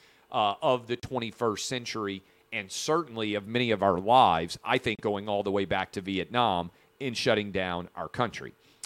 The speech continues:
Uh, C N N. C N N is attempting to pivot.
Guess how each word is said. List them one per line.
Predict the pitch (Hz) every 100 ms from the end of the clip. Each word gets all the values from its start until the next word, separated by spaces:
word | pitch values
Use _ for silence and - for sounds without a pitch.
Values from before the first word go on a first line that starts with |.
| -
Uh, | 135
C | 127 208 220
N | 196
N. | 160 - _ - - - -
C | - 240
N | 277
N | 262 254
is | 175
attempting | 170 - 208 196 190 170
to | -
pivot. | - 143 208 135 82